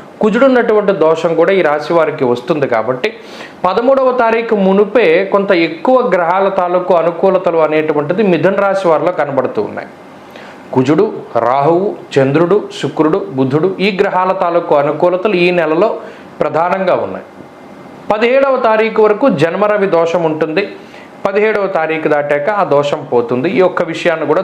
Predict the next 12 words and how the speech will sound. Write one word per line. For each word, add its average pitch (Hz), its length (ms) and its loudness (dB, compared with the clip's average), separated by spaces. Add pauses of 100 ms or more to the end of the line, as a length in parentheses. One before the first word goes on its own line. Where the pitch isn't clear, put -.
(100)
దృష్టిలో 143 320 0
పెట్టుకోవాలి. 101 540 -6 (1160)
అయితే 196 200 -2 (120)
ఈ - 20 2 (140)
గ్రహస్థితి 190 560 0
వల్ల 139 180 2 (920)
ఆర్థికపరమైనటువంటి 220 1300 2
విషయాలను 185 580 0
గనక 160 200 -4
మనం 147 220 -2 (120)
పరిశీలన 143 520 0 (120)
చేస్తే, 107 280 -2